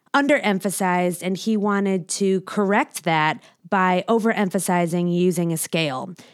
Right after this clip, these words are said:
And the iconography is really interesting. There's so much anguish and murder and death, and the two central figures, there's a bull and a horse. And often in Picasso's oeuvre,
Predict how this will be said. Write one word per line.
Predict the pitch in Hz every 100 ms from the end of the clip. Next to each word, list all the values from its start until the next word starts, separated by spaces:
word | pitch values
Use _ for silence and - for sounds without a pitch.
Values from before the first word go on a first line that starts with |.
| _ -
And | 226 233 226 226 220 -
the | 208 247
iconography | 269 - 233 190 226 262 247
is | 240 220
really | 233 226
interesting. | 214 214 202 - 202 202 202 196 - _
There's | 196 202 196 190
so | - 233 233
much | 233 208 196 - -
anguish | 190 196 190 196 190 190 - -
and | 180 175 - - _
murder | 185 185 185 196 196 190
and | 185 165 165
death, | 139 175 185 180 170 - 180
and | - 175 170 170 165 165 - _ _
the | 185 208
two | 196 240 233
central | - 202 208 202
figures, | 196 190 202 190 175
there's | 180 175
a | 180
bull | 151 190 180 214 262 -
and | 202 196
a |
horse. | 156 196 165 170 - - - _
And | 220 214
often | 220 269 330 294
in | - 226
Picasso's | 220 214 202 196 196 214 190 185 -
oeuvre, | 226 247 190 190 180 180